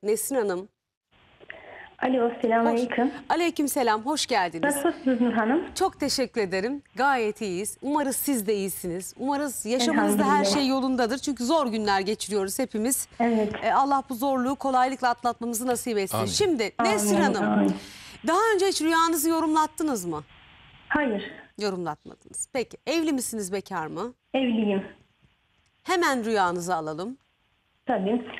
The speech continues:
Speaker 2: Bir şey soracaktım hocam. Ee,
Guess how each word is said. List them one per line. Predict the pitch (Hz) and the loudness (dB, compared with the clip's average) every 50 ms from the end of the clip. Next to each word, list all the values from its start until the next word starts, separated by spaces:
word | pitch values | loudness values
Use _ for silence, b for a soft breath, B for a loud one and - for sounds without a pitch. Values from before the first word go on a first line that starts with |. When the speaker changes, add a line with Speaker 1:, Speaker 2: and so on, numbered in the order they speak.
| - - | -8 -2
Speaker 2:
Bir | 262 262 285 294 294 294 277 294 | 0 2 4 4 4 2 0 0
şey | 320 320 302 | 0 0 0
soracaktım | 294 294 254 226 220 220 214 220 - 208 214 226 | 0 0 -2 0 0 -2 -2 -2 -4 -4 -2 0
hocam. | 226 214 220 214 214 214 214 B B B B _ _ _ - | 0 0 0 0 -2 -4 -8 B B B B _ _ _ -4
Ee, | 220 226 226 226 226 220 220 220 220 220 208 - - | -2 0 0 2 2 2 2 2 2 0 -2 -4 -8